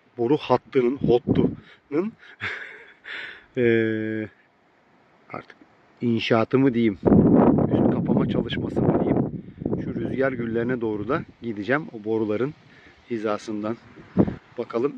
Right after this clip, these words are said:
önceki, öncelikli hedefim Bozyerler. Ondan sonra gerisini göreceğiz. Bergama'ya geri döndükten sonra,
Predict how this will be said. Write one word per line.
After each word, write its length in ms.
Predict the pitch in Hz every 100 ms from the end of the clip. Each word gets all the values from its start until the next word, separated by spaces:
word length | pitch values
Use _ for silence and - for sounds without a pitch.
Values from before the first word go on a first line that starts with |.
| 175
önceki, 500 | 127 127 123 127 107 - _ _ - - -
öncelikli 680 | 123 127 123 120 120 131 131 - _ _ -
hedefim 420 | 113 113 113 110 - _ _ _ _ -
Bozyerler. 880 | 117 120 104 110 104 110 156 - - _ _ _ _ -
Ondan 320 | 127 117 110
sonra 400 | 104 107 117 143 - _ _ _ _ -
gerisini 440 | - 113 - 131
göreceğiz. 600 | 120 107 101 101 - - _ _ _ _ _ _ _ - - _ _ _ _ _ _ - - - - - - - - -
Bergama'ya 600 | 113 117 117 117 127 139
geri 360 | 135 113 143 131
döndükten 540 | 135 131 131 - 160
sonra, 360 | 180 127 98